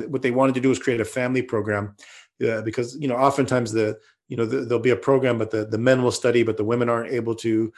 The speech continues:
or the women will study and the men aren't able to, or there'll be a program for children, but there, there, there's not always a program where everyone can kind of come together. Um, and so we would do that. We'd come together, we'd walk to, together to school in the morning. Um, we would all, you know, go to our own studies. My wife and I were actually in the same classes.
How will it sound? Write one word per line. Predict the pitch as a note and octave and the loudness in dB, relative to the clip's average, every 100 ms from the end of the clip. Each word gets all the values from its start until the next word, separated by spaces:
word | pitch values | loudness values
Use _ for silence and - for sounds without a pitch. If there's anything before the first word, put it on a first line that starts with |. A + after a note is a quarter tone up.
| - - | -20 -10
or | G#2 | -4
the | G#2+ | 0
women | C3+ C3+ C3 | 2 2 0
will | |
study | G#2+ B2+ B2 | 0 0 0
and | A2+ | 0
the | |
men | G#2 B2+ C3 | -2 -2 -2
aren't | C3+ A#2+ A2+ | -2 -4 -4
able | A#2 A#2 | -4 -4
to, | A#2+ A2+ | -2 0
or | |
there'll | G#2+ | 0
be | A2+ | 0
a | G#2+ | 0
program | - A2+ A2+ | 0 -2 -2
for | G2+ G#2+ | -4 -6
children, | - C#3+ A#2+ A2 - - - | 0 0 2 -2 -6 -14 -14
but | A#2+ | -2
there, | C3 B2+ | 0 0
there, | C#3 C3 C#3+ | 0 0 -2
there's | D3 C#3+ | -2 2
not | D#3 | 6
always | D3+ C#3 B2 | 8 6 4
a | |
program | - C#3 C3 A#2+ | 2 2 2 0
where | A#2 D#3 | 0 0
everyone | C3+ C#3 B2 | 2 4 2
can | A2 A2 | -2 -4
kind | A#2 | -4
of | G#2 | -4
come | - G#2+ | -4 -6
together. | G#2+ G#2+ A2+ G#2+ F#2+ - _ _ - _ _ | -4 0 0 0 -2 -8 _ _ -20 _ _
Um, | D3 A2 G#2+ | -2 -2 -2
and | A2+ | -4
so | G#2+ B2 A2 A#2 | 2 2 2 2
we | B2+ | 4
would | C#3+ B2 | 6 6
do | C#3 G3 | 6 4
that. | G#2+ | 4
We'd | A2 | 0
come | B2+ | 0
together, | B2+ C3+ C3 | 2 2 4
we'd | A2 G#2+ | 2 4
walk | A#2+ A#2+ | 2 2
to, | - - _ | -8 -14 _
together | - A#2+ B2 C3 C3 C3 _ | -4 0 2 4 2 -2 _
to | - | -14
school | - C3 C3 | -4 2 2
in | A#2+ | 4
the | |
morning. | A#2 C3 D#3 E3+ _ _ _ _ | 2 4 2 -2 _ _ _ _
Um, | A#2 A2 G#2+ | -6 -4 0
we | G#2+ | 2
would | A2 | 6
all, | A#2 A#2+ B2 - | 6 6 4 -4
you | C#3 | -6
know, | A2+ A2 | -2 0
go | A#2 A#2 | 2 2
to | A#2+ A#2+ | 2 2
our | A2 A2+ | 2 0
own | |
studies. | A2+ B2+ A#2 | 2 2 2
My | A#2 | 4
wife | A#2+ A#2+ | 2 2
and | A#2+ | 0
I | |
were | A2+ | 0
actually | A2 - | 0 -2
in | A#2 | -4
the | G#2 | -2
same | A#2 A2 | -4 -4
classes. | - A2+ G#2 A2 A#2 | -4 -4 -2 -4 -4